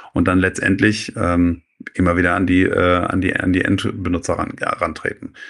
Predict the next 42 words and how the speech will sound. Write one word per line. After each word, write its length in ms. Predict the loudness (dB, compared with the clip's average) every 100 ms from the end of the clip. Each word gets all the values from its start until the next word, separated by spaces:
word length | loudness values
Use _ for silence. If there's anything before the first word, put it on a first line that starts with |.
| -10 0
Man 120 | 2
muss, 300 | 2 0 2
äh, 220 | 4 4
die 140 | 2
entsprechenden 640 | 2 0 -2 0 2 2 2
Lösungen 460 | 4 4 4 2
halt, 240 | 2 -2 -6
äh, 80 |
zusammenbringen, 600 | -6 -2 0 2 2 0
um 280 | 2 2 2 0
ein 60 |
Training 340 | -2 0 2 0
zu 100 | 2
machen. 400 | 2 4 0 -2 -12 -10
Man 120 | 0 2
muss 140 | 2
das 120 | -2
Training 380 | 0 2 2 2
auch 180 | -2 -2
ein 80 | -4
bisschen 240 | 0 0
interaktiv 600 | 0 0 -4 -2 -2 2
machen. 480 | 2 4 6 6 2
Stichwort, 720 | -6 -6 -4 0 0 0 -4 -4
ähm, 520 | 0 0 2 0 0 -10 _ -20 -12 -4
äh, 100 | -2
Phishing-Tests. 840 | 0 2 0 2 -2 -2 -10 -12 -16 _
Das 200 | -4 -4
heißt 220 | -4 -4 -4
also, 240 | -2 0
die 160 | 0 -2
entsprechenden 480 | -2 -2 0 2
Sachen 240 | 2 0 0
halt 160 | 0
rausschicken, 420 | 2 2 0 0 0
um 100 | -2
zu 120 | -2
gucken, 380 | -2 2 2 2
wie 160 | -2
gut 260 | 2 2 2
oder 180 | 0 -2
schlecht 380 | -2 -4 -4